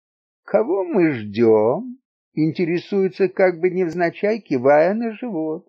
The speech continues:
как будто мы обычные супруги. «А тебе не всё равно? Или ты ещё конкретный пол ребёнка загадал?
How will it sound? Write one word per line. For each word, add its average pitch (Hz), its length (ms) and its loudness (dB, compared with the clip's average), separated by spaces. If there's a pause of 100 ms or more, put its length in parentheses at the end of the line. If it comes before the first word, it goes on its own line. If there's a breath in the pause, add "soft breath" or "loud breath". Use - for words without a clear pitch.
(200)
как 143 180 0
будто 165 320 2
мы 170 360 0
обычные 214 960 0
супруги. 175 920 -4 (440)
«А 101 140 0
тебе 147 680 0
не 214 240 0
всё - 500 -2
равно? - 580 -8 (260)
Или 220 220 -10
ты 262 140 -12
ещё 233 400 0
конкретный 240 760 0
пол 220 360 4
ребёнка 202 840 2
загадал? 196 840 -4